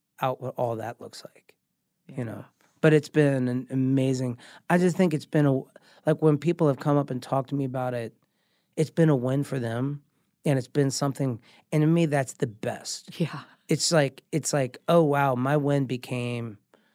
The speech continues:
Speaker 1: a win for a lot of other people, and it, it was encouraging for a lot of other people."
Speaker 2: Yeah.
Speaker 1: Which is like, could you ask for anything more?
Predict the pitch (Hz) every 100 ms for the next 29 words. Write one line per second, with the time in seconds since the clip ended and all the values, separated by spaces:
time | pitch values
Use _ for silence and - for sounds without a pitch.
0 | _ _ - 135 127 127 123 - 147 135
1 | 131 139 151 160 151 135 127 127 127 131
2 | 123 123 123 123 - 135 131 139 135 127
3 | 120 123 - 135 131 123 120 110 - 123
4 | 117 110 98 _ _ _ _ _ _ -
5 | 135 123 120 107 107 104 - - - -
6 | - 135 127 127 - 143 143 113 113 98
7 | - _ _ _ _ _ _ _ _ -
8 | 135 139 214 170 - 117 113 101 98 92